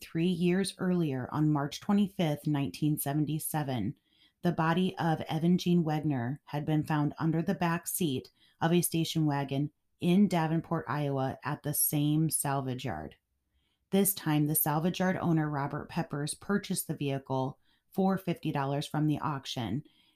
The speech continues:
and he was the one who had found Evan Jean inside the vehicle. An initial autopsy indicated that she had been beaten to death,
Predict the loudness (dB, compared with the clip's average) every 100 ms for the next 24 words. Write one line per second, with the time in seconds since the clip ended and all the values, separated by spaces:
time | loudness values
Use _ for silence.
0 | -2 0 2 4 4 2 2 4 2 0
1 | -2 -4 -2 0 -2 -4 -2 -2 -2 -2
2 | -2 -2 -4 -4 -4 -6 -6 -4 -6 -6
3 | -10 -10 -14 _ _ _ _ _ _ _
4 | _ _ 4 6 6 4 2 0 2 0
5 | 0 -4 -2 -6 0 0 0 -4 -6 -4
6 | -4 -4 -2 -2 2 4 4 2 0 -2
7 | -4 -6 -4 -6 -8